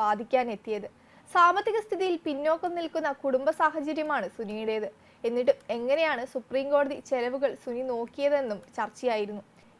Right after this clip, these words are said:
ഇതിനുശേഷം ജാമ്യം കിട്ടി പുറത്തു വന്നതിനു ശേഷമുള്ള ആഡംബര ജീവിതം വളരെ ചർച്ചയായിരുന്നു.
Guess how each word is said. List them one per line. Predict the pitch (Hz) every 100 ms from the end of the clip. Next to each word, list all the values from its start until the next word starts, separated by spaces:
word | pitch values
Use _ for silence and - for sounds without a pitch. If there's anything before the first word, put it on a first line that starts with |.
| -
ഇതിനുശേഷം | 302 339 403 370 359 349 294
ജാമ്യം | 262 285 349
കിട്ടി | 320 294 -
പുറത്തു | 285 254 349
വന്നതിനു | 320 320 311 302
ശേഷമുള്ള | 311 320 302 - 240
ആഡംബര | 240 285 302 320 269
ജീവിതം | 277 269 285 214
വളരെ | 220 247 285 -
ചർച്ചയായിരുന്നു. | 254 - - 247 226 214